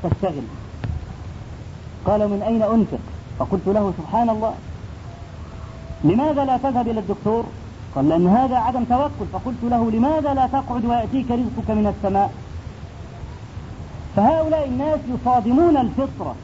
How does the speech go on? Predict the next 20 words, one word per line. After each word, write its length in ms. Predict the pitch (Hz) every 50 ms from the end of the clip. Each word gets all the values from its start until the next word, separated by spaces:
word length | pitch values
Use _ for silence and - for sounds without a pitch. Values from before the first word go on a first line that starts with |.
| - - -
ويصادمون 760 | 175 214 240 233 226 - 254 247 240 247 254 269 330 349 339 311
البدهيات 800 | 294 240 196 247 247 220 240 214 233 240 233 262 311 330 320 - 269
العقلية. 680 | 254 240 214 220 - - 226 262 294 269 226 165 135 135 - - - - - - - - - - - - - - - - - - - - - - - - - - - - - - - - - - - - - - - - - -
لا 180 | 202 269 311 302
يصح 420 | 294 262 - - 302 - - 247 233
في 60 | - 240
الأذهان 540 | 233 226 220 180 214 240 269 262 247 233 - -
شيء 380 | 262 262 254 226 214 233 226 220 220
إذا 120 | 202 208
احتاج 400 | 202 - - - 277 285 269 220
النهار 500 | 247 233 226 220 208 233 269 277 254 233 214 208
إلى 180 | 214 214 208 208
دليل. 360 | 202 202 202 226 247 233 180 - - - - - - - - - - - - - - - - - - - - - - - - - - - - - - - 170
وكما 380 | 185 185 254 262 269 269 262
يقول 380 | 262 254 254 277 320 320 294 277
بعض 260 | 277 294 277 277 233
العلماء: 580 | 254 233 226 240 240 240 247 285 294 285 254 -
"من 200 | 214 220 233 233
أصعب 520 | - - 302 330 330 - - 262 247 262 240
الصعوبات 760 | 247 - - - 254 247 247 247 247 214 269 285 302 302 294